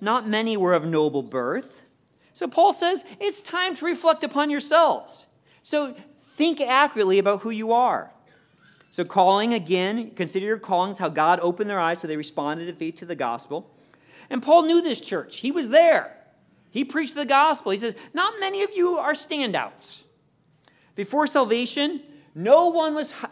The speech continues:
standing in line to hear your eloquent speeches. Most of you weren't the economically impressive. Most of you didn't have the honor of being noble born.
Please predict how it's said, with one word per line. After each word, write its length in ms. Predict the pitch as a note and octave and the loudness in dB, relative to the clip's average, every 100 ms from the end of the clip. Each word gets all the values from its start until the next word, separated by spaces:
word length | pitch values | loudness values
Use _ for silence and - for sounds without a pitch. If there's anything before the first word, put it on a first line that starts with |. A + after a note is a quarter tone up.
| _ | _
standing 680 | - - B3 C4 B3 B3 A#3+ | -14 -6 -2 0 0 -2 -2
in 160 | A#3 G3+ | -4 -2
line 320 | G3+ G3 A3 | 2 2 0
to 120 | A3+ | -4
hear 200 | G3 A3 | -4 -2
your 160 | A3 G#3 | 0 4
eloquent 360 | F#3+ F#3+ A3 G#3 | 4 4 0 -8
speeches. 640 | - F#3 E3+ G3+ B3 - - _ _ _ _ _ _ _ _ _ _ | -10 -8 -2 -2 -4 -14 -20 _ _ _ _ _ _ _ _ _ _
Most 400 | D3+ G#3+ F4 - | 2 4 6 2
of 140 | D4 B3+ | -2 0
you 180 | C4+ C4+ | 0 0
weren't 400 | G3+ A#3 C4+ - | 2 2 2 -4
the 220 | B3 B3 | -6 -4
economically 800 | G#3+ G#3+ G3+ F#3 G3+ A3 G#3+ A3 | -4 -4 0 2 2 0 -4 -4
impressive. 640 | A3 - E3+ - F3+ D#4+ - _ _ _ _ _ _ _ - | -4 -4 -4 -4 -8 -10 -16 _ _ _ _ _ _ _ -6
Most 440 | F#3 C4+ E4+ - | 2 4 4 2
of 100 | D4 | -2
you 140 | A#3+ B3 | -2 0
didn't 300 | A3 B3 G3+ | 0 0 0
have 260 | A3 A3 | 2 2
the 140 | A3+ A3+ | 0 -2
honor 440 | F3+ F#3+ A3 A#3 | 0 0 0 -2
of 140 | A3 | -2
being 260 | F#3+ A3 F#3+ | -2 -4 -2
noble 300 | E3+ G3 A3+ | 2 2 2
born. 540 | F#3+ E3+ D#3+ F3 A3+ | 0 0 0 -2 -6